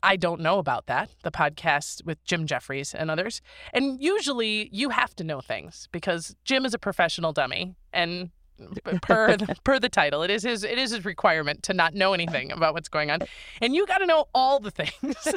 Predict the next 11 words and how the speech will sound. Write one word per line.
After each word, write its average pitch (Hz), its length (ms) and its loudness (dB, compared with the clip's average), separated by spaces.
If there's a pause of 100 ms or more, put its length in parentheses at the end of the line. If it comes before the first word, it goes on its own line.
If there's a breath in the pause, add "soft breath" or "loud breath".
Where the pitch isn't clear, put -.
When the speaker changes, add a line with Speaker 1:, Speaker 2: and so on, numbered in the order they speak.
(220)
Speaker 1:
<laughs> 285 240 -6
right? 254 160 -4 (480 loud breath)
Um, 233 260 4
and 262 160 0
this 381 140 0
is 427 80 2
actually 302 400 0
how 294 300 2
we 294 200 -4
met. 392 240 -2
I, 214 220 2